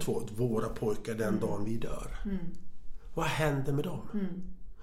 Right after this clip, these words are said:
Speaker 1: Och jag, jag kan tänka mig att ni får såna filosofiska frågor
Speaker 2: Mm.
Speaker 1: också från andra föräldrar.
Speaker 2: Mm.
Speaker 1: Eller har jag rätt i det fallet?
Speaker 2: Om, om vi talar lite vuxenhabb så,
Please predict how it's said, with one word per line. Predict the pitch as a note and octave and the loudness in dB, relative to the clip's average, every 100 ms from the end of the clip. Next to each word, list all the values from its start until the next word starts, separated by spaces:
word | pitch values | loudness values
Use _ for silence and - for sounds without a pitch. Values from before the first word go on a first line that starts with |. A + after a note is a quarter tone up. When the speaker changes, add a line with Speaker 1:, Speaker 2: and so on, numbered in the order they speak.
| - - - | -10 -8 2
Speaker 1:
Och | |
jag, | D3 - | 2 4
jag | C#3+ - | 0 2
kan | E3 | 0
tänka | - F3+ C#3+ - | 4 4 4 6
mig | F3 C#3 | 4 6
att | |
ni | C3+ B2+ | 2 2
får | - C3 - | 0 2 2
såna | C3 A#2+ A#2 | 2 2 2
filosofiska | - A2+ A2 A#2+ G#2+ G#2 - A#2 | 2 4 2 4 2 2 4 2
frågor | C3+ G2 | 4 2
Speaker 2:
Mm. | F#2 | 2
Speaker 1:
också | G#2+ - A2+ | 2 6 8
från | A#2 A2+ A#2+ | 8 8 6
andra | A#2 E3 | 6 6
föräldrar. | - A#2+ G2 F2+ | 6 4 4 2
Speaker 2:
Mm. | C3 | 4
Speaker 1:
Eller | A#2+ B2 | 6 6
har | B2 B2+ | 6 6
jag | A#2 B2 C3 | 6 6 4
rätt | C#3+ - A2+ | 4 2 4
i | |
det | A2 | 4
fallet? | - - - - A3 | 4 6 8 8 8
Speaker 2:
Om, | G#3+ | 8
om | A3+ | 6
vi | A3+ | 4
talar | A3+ A3+ | 4 2
lite | - A3 | 0 0
vuxenhabb | A3 C4+ - D3+ C#3 D3 - - - | 0 -2 -4 -2 -4 -4 -6 -6 -6
så, | - | -6